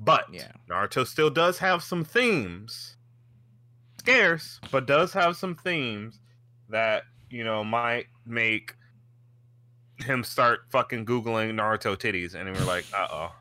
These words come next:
Speaker 1: we can't do that, little Jimmy."
Speaker 2: I
Speaker 1: But
Speaker 2: mean
Speaker 1: it is still a starter anime, regardless of what people say. Like, "Oh, fuck, tell me what else is fucking new." <laughs>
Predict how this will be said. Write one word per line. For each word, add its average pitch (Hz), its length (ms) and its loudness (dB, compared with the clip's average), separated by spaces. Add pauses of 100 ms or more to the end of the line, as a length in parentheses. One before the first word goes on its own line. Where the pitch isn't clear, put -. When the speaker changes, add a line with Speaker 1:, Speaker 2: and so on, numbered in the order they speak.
Speaker 1:
we 110 120 -8
can't 107 260 -2
do 101 140 -4
that, 92 200 0
little 78 180 -10
Jimmy." 76 280 -12
Speaker 2:
I 90 40 -16 (200)
Speaker 1:
But - 240 6
Speaker 2:
mean 127 480 -6 (320)
Speaker 1:
it 120 140 0
is 160 200 4
still 160 260 2
a 143 40 0
starter 131 360 4
anime, 80 280 -2 (200)
regardless 123 500 4
of 127 80 -4
what 135 160 2
people 139 220 -8
say. 123 220 -2
Like, 104 220 -10
"Oh, 117 80 -10 (320)
fuck, - 120 -20 (540)
tell 147 200 0
me 143 60 0
what 104 180 -2
else 131 180 -2
is 90 160 -16
fucking 92 320 -10
new." 90 100 -18
<laughs> - 1120 -16